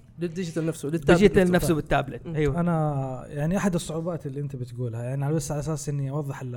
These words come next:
Speaker 3: الصورة. يعني مثلًا درجة لون معينة. في الديجيتال كيف تسحب اللون؟
Speaker 1: بال-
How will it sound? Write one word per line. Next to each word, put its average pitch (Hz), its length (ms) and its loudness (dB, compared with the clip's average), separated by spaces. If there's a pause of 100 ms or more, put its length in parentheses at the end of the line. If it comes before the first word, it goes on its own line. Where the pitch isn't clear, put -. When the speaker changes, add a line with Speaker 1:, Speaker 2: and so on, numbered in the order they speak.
(200)
Speaker 3:
الصورة. 113 420 -10 (600)
يعني 170 200 2
مثلًا 190 440 2
درجة 175 400 2
لون 175 220 2
معينة. 131 380 -4 (480)
في - 60 -8
الديجيتال 208 380 0
كيف - 160 -8
تسحب 165 340 -8
اللون؟ 139 280 -6 (960)
Speaker 1:
بال- 180 380 -6